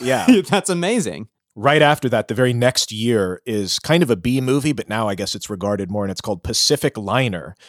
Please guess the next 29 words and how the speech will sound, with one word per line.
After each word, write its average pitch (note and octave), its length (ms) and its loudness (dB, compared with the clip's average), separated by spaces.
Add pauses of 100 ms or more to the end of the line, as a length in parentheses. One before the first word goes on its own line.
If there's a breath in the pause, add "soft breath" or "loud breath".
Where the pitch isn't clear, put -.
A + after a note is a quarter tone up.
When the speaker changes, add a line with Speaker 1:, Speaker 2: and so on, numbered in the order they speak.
Speaker 2:
Hmm. E3 120 -4
Speaker 1:
And B2 80 -2
it B2 60 -4
was C3 120 -2
about A2+ 220 0
a G2+ 60 -2
stowaway A#2+ 680 4
on G#2 160 -2
this G2 140 -2
ship - 340 0
who A#2 80 -4
was G#2+ 140 -2
infected A2 480 -4
with F#2+ 180 -10
cholera, C3+ 640 0 (240 loud breath)
and A#2 140 -2
it - 20 -2
Speaker 2:
Oh. A#2 60 -2
Speaker 1:
starts A#2+ 200 2
infecting A2 520 -2
all A2+ 160 2
of G2+ 100 -4
the G#2 80 -4
lower, G#2+ 540 2
like, G2 280 -6
peasant A#2 360 -2
members G#2 400 -4
in G2 80 -8
the, G2+ 100 -6